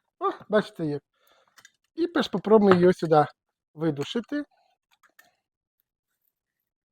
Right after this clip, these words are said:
О. Будемо вже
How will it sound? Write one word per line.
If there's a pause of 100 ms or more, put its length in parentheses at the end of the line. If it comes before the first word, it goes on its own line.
(1200)
О. (960)
Будемо
вже